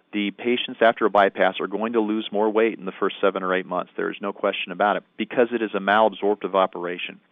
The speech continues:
Not everything that crosses your lips with a bypass is gonna be put to your hips. And so, therefore, there is an obligatory weight loss. Unfortunately, after two years, we're looking at as much as a thirty percent what we call a weight regain after a bypass.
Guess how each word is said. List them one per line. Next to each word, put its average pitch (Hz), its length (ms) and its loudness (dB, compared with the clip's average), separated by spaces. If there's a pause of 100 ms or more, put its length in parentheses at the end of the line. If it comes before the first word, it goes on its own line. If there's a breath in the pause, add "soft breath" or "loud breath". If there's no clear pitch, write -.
Not 113 280 4
everything 127 400 2
that 101 80 -2
crosses 104 400 2
your 98 120 0
lips 104 280 0
with 113 100 -10
a 87 60 -2
bypass 90 560 0 (120)
is - 140 -14
gonna 101 160 -8
be 95 100 -8
put - 220 -6
to - 80 -12
your - 140 -6
hips. 85 260 -4 (600 loud breath)
And 95 260 -8
so, 98 220 4 (260)
therefore, 117 480 6
there 101 260 2
is 98 120 -2
an 92 80 -4
obligatory 110 680 2
weight 98 220 2
loss. 80 220 -4 (320)
Unfortunately, 123 840 0 (480 loud breath)
after 113 340 2
two - 200 -4
years, 135 420 0
we're 107 180 -2
looking 117 380 -2
at 107 100 0
as 101 180 -2
much 110 240 -2
as 98 100 -12
a 92 80 -2 (100)
thirty 135 200 0
percent - 480 -6
what 104 140 -2
we 98 80 -2
call 101 240 2
a 95 60 0
weight 104 280 2
regain 104 520 -4
after 90 280 -6
a 87 40 -2
bypass. 87 520 0